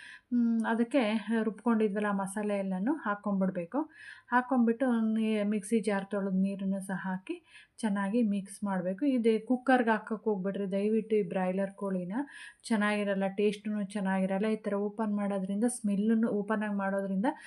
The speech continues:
ಸ್ಮೆಲ್ಲೂ ನೀಟಾಗಿ ಚೆನ್ನಾಗಿ ಹೋಗುತ್ತೆ. ಆ, ಬೇಯೋದನ್ನು ಸಹ ನಮ್ಗೆ ಎಷ್ಟು ಕನ್ಸಿಸ್ಟೆನ್ಸಿ ಬೇಕೋ ಅಷ್ಟು ಕರೆಕ್ಟಾಗಿ ಬೇಯುತ್ತೆ. ಹಂಗಾಗಿ ಓಪನ್ನಾಗೆ ಮಾಡ್ಕೊಳ್ಳಿ, ತುಂಬ ಬೇಗನೆ ಆಗುತ್ತೆ.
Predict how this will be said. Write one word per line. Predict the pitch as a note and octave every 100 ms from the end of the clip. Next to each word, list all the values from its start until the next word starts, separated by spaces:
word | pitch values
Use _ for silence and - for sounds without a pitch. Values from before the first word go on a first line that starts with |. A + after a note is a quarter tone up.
| - -
ಸ್ಮೆಲ್ಲೂ | - A3 G#3+ A#3+ A#3+ A#3+
ನೀಟಾಗಿ | A3+ A3+ A3+ A3
ಚೆನ್ನಾಗಿ | A3 G3+ G#3 G3
ಹೋಗುತ್ತೆ. | G3+ G3 F#3+ D4 - - - -
ಆ, | A3+
ಬೇಯೋದನ್ನು | G3+ G#3 A3+ C#4 B3 B3+ A#3+
ಸಹ | B3 B3
ನಮ್ಗೆ | C4 A3+ G#3+ G#3
ಎಷ್ಟು | G3 - D4
ಕನ್ಸಿಸ್ಟೆನ್ಸಿ | C4 A#3 B3 - A#3+ A3+ A3
ಬೇಕೋ | A3+ B3+
ಅಷ್ಟು | F#3 -
ಕರೆಕ್ಟಾಗಿ | G#3+ G3+ - B3+ A3 F#3+
ಬೇಯುತ್ತೆ. | G3+ G3 G3 A3+ F4 - _ _ _ _
ಹಂಗಾಗಿ | A3 G#3 G3+ G3 C#4+ C4+ B3 - - -
ಓಪನ್ನಾಗೆ | A3 A#3 B3+ A3+ A3 G#3
ಮಾಡ್ಕೊಳ್ಳಿ, | G3+ G3 F#3+ G#3 A3
ತುಂಬ | B3 G#3+ G#3
ಬೇಗನೆ | F#3+ G#3 A3 G#3+
ಆಗುತ್ತೆ. | G#3 G3 F#3+ F#3+